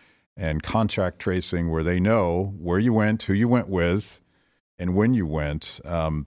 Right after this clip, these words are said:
this is the infrastructure that China created with their social credit system.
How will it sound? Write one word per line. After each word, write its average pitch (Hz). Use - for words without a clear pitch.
this -
is 87
the 85
infrastructure 85
that 76
China 73
created 73
with 73
their 71
social -
credit 156
system. -